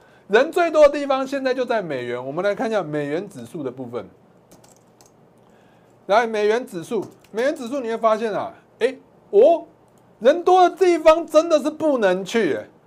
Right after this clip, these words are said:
你看一下，大家都在抢美元的时候，诶，美元就开始向下跌了，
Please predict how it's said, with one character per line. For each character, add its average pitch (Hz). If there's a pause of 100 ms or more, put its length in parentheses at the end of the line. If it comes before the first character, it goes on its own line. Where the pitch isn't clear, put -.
(160)
你 311
看 339
一 339
下， 339
大 330
家 311
都 311
在 302
抢 285
美 262
元 220
的 247
时 -
候， 254
诶， 226
美 240
元 180
就 214
开 196
始 139
向 165
下 147
跌 98
了， 90